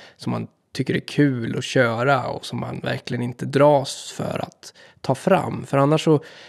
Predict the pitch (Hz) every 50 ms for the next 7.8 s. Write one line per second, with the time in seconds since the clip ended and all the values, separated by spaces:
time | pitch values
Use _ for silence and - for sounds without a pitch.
0 | - _ - - 156 156 165 160 156 156 143 131 131 - 147 131 127 127 123 131
1 | - 143 143 139 - 143 135 - - 147 151 156 151 - - - 123 123 - -
2 | 123 127 123 120 127 127 - - 127 127 139 135 131 131 135 147 143 135 135 -
3 | - - 135 147 156 165 160 156 143 135 - - - - - - - _ - -
4 | 143 135 131 127 123 - 135 139 127 123 - - - 151 147 143 131 - 135 131
5 | 127 - - 127 123 131 123 120 - - 139 131 131 - - 143 131 139 131 120
6 | 131 - - 139 135 135 - _ - 123 120 120 120 120 123 127 127 123 - -
7 | 131 127 127 127 127 131 131 131 131 131 - 131 127 127 127